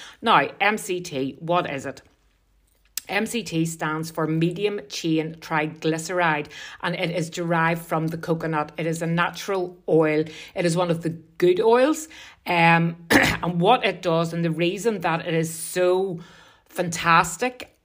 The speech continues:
is that it is, it you drink it, and now you can either put this in coffee, you can put it in tea, you can put it in anything, you can even just neck it straight from the bottle if you're not into,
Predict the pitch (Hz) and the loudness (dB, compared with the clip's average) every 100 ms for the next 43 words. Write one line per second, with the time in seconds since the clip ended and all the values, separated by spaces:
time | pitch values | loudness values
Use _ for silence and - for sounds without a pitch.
0 | - 185 175 175 175 170 165 - 165 170 | -4 2 6 6 6 0 -8 -10 -2 2
1 | 165 165 - - 185 180 - - _ _ | 2 0 -10 -8 -6 -6 -8 -16 _ _
2 | _ _ - 202 180 175 165 165 - - | _ _ -2 4 6 6 4 -4 -8 -4
3 | 196 180 - _ _ - 175 170 190 202 | -2 -2 -10 _ _ -10 -4 -2 0 0
4 | 240 285 - _ 185 180 175 175 175 196 | 0 -2 -2 _ 0 4 4 2 0 0
5 | 202 180 240 247 220 208 196 208 202 175 | 0 0 -2 0 0 0 0 0 0 0
6 | 185 175 202 202 233 185 180 165 180 175 | -2 2 4 4 -2 -4 -4 -2 -2 -2
7 | 170 165 180 185 185 180 185 175 165 - | -2 -6 0 0 0 -4 -4 0 0 0
8 | 165 165 165 170 170 180 170 160 170 147 | -4 -2 -2 0 -2 -4 -2 0 0 -2
9 | 180 202 185 190 175 170 165 - 170 170 | -2 -2 -2 -6 -2 -2 -2 -4 -2 0
10 | 175 170 170 175 165 - - 180 175 - | 0 2 2 2 -6 -8 -6 -2 -2 0
11 | 165 156 160 160 180 165 - - - 165 | -2 2 2 2 -2 -6 -14 -16 -6 -6
12 | 170 175 165 165 165 165 160 160 | 2 4 6 6 4 2 0 -2